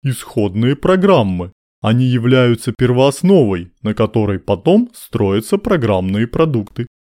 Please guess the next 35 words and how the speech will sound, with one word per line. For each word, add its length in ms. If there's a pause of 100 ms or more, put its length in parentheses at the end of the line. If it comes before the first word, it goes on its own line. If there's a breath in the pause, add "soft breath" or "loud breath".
Эксперты 600
мне 220
объясняли 640
это 260
как-то 340
более 540
мудрено, 680 (140)
но 180
я 320
понял 380 (100)
именно 520
так. 300 (760)
Джек 300
и 40
Рон 200
переглянулись. 760 (400)
Только 260
теперь 340
они 140
начали 360
понимать, 520
что 280
лежало 360
в 80
чемоданчике. 760 (720)
"Постойте, 840 (160)
уж 240
не 140
пытались 720
ли 120
вы 280
украсть 580
эту 220
штуку, 460
ребята? 680